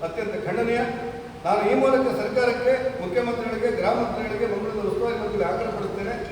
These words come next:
ಇಂಥ ಒಂದು ರೀತಿಯ ಗೊಂದಲದ ವಾತಾವರಣ ನಿಲ್-, ನೀವು ನಿಲ್ಲಿಸಬೇಕು.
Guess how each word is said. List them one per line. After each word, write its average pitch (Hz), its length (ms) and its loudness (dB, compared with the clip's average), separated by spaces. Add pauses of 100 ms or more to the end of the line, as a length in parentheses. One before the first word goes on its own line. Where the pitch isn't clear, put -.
(520)
ಇಂಥ 196 160 4
ಒಂದು 247 220 6
ರೀತಿಯ 233 320 0
ಗೊಂದಲದ 247 340 6
ವಾತಾವರಣ 214 480 2
ನಿಲ್-, 190 220 0
ನೀವು 202 180 0
ನಿಲ್ಲಿಸಬೇಕು. 208 520 0